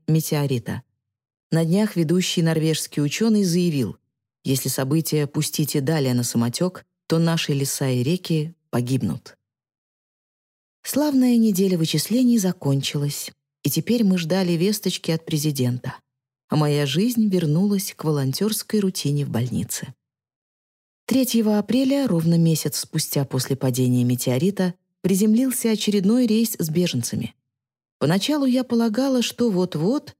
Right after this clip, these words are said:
и поток их иссякнет, но не тут-то было. И каждый новый борт оказывался опять набит под завязку. Объяснялось это тем,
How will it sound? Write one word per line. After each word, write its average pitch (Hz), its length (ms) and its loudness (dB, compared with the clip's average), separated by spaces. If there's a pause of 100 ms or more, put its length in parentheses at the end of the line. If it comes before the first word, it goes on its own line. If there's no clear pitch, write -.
(120)
и 202 100 2
поток 202 600 0
их 226 180 0
иссякнет, 214 880 -4
но 180 160 2
не 165 160 0
тут-то - 580 -6
было. 123 480 -2 (400)
И 113 80 -2
каждый 170 440 0
новый 156 340 0
борт 175 380 0
оказывался 165 720 -2
опять 180 360 -2
набит 156 480 -2
под 147 160 -4
завязку. 120 640 -4 (680)
Объяснялось 180 640 0
это 185 160 -2
тем, 247 420 0